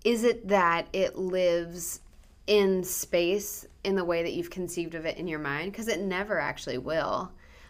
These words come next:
Like, the way that we conceive of projects,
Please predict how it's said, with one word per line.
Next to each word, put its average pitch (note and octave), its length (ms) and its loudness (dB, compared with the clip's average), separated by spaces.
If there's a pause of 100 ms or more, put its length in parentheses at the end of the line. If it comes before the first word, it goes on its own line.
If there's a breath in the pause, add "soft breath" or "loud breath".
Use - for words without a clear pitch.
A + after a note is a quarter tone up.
Like, A3+ 220 0
the A3+ 120 4
way G#3+ 260 4
that B3 200 2
we F#3+ 580 -2 (320)
conceive G#3+ 680 -4
of A3 220 -10
projects, D#3+ 840 -6